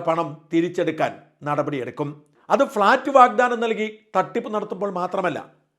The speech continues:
ഫ്ലാറ്റിന് ആവശ്യമായ വാഗ്ദാനം ചെയ്തിരുന്ന സൗകര്യങ്ങളില്ലെങ്കിൽ പോലും റെറയിൽ പോയാൽ നീതി കിട്ടും. ഇപ്പോഴും റെറയെ വിലപേശാനോ റെറയെ കൈക്കൂലി കൊടുത്ത് താഴെ വീഴ്ത്താനോ റിയൽ എസ്റ്റേറ്റ് മുതലാളിമാർക്ക് കഴിയുന്നില്ല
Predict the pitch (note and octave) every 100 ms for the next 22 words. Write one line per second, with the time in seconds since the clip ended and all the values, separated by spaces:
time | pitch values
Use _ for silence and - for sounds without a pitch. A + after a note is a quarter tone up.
0 | _ _ _ F#3+ G3 A#3+ - B3+ A3 A3+
1 | B3 - A3+ G3+ F3+ C#3+ - D3+ F3 G3+
2 | G3 A#3 A#3+ G#3 G#3 G3 G3 F#3 G3 -
3 | - G3+ G#3 A3+ A#3 A3 G#3 G3 F#3 D#3+
4 | E3+ B2+ - _ _ _ - F#3+ G#3 B3
5 | A#3 - F#3 F3+ F3 D#3+ D#3 B2+ A2 B2+
6 | C3 - _ _ _ _ - D#3 F3+ F3
7 | E3 - - E3 E3 F3+ F#3 F#3 F3 F3
8 | F3+ F3 F3 E3+ D#3 C3 - _ _ _
9 | _ D3+ F3 G3 G3 F3+ F#3 F3+ G3+ G3+
10 | F3 D#3 F3+ E3+ F3+ F#3 F3+ E3+ D#3+ C#3
11 | - - E3+ G#3 G3+ G3+ G3 F3 E3+ F3
12 | F3 E3+ D#3+ D#3+ - E3 F3 G3 F3 E3+